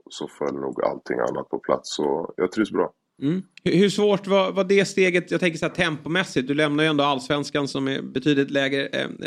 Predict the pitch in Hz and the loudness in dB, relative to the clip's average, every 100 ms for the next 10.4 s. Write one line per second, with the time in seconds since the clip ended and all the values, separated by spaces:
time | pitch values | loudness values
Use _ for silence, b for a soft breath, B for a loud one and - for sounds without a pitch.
0 | 110 147 143 139 139 143 131 135 135 139 | -4 -2 -2 -2 0 2 2 -2 -2 -4
1 | 131 151 143 131 139 139 143 139 127 143 | -2 0 2 2 0 2 2 2 2 0
2 | - - b b b b - 156 151 - | -2 -18 b b b b -2 0 0 2
3 | 143 139 - 139 139 139 135 - 131 127 | 0 0 0 0 2 2 2 2 4 4
4 | - - 143 - - - _ _ _ _ | 0 -2 -2 -2 -6 -12 _ _ _ _
5 | _ _ _ _ _ _ _ _ _ _ | _ _ _ _ _ _ _ _ _ _
6 | _ _ _ _ _ _ _ _ _ - | _ _ _ _ _ _ _ _ _ -18
7 | - B B B _ - - 80 82 87 | -18 B B B _ -4 2 4 4 2
8 | 73 98 101 120 - - - - _ _ | 2 0 2 -2 -4 -6 -18 -20 _ _
9 | - 78 85 - 85 - - - 69 71 | -8 -6 -6 -6 -10 -10 -20 -10 -6 -6
10 | 71 73 71 69 | -6 -6 -6 -8